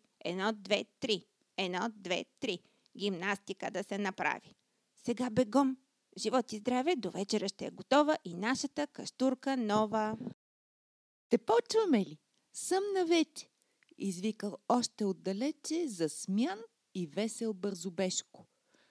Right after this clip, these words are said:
Speaker 2: Приятелят му, Сиводрешко, огрян от първите лъчи, разтъркал сънено очи.
Speaker 1: А, дойде ли?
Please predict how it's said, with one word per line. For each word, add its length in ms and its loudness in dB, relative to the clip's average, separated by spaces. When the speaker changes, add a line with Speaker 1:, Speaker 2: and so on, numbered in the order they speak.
Speaker 2:
Приятелят 800 0
му, 240 4
Сиводрешко, 1080 -2
огрян 600 0
от 140 -4
първите 440 0
лъчи, 500 -4
разтъркал 960 -2
сънено 1080 2
очи. 500 0
Speaker 1:
А, 600 -6
дойде 680 -6
ли? 440 -6